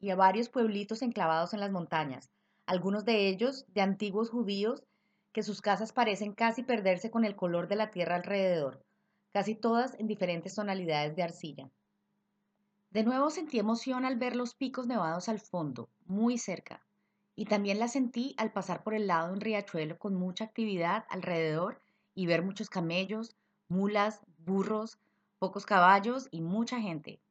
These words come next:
Era como un parador en donde va la gente con sus familias a pasar el domingo.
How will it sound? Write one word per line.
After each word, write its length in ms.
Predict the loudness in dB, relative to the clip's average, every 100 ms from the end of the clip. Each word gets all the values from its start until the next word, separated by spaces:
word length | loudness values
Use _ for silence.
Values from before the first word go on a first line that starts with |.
| _ _ _ _ -4
Era 180 | -2 0
como 140 | 4
un 100 | 4
parador 480 | 6 4 6 6 4
en 140 | 4
donde 220 | 2 4 4
va 160 | 4
la 140 | 4 0
gente 260 | -2 -4
con 140 | -4 -2
sus 160 | -2
familias 560 | -2 -2 -2 -4 -4 -4
a 80 | -6
pasar 240 | -4 -4
el 100 | -2
domingo. 460 | -2 -4 -6 -10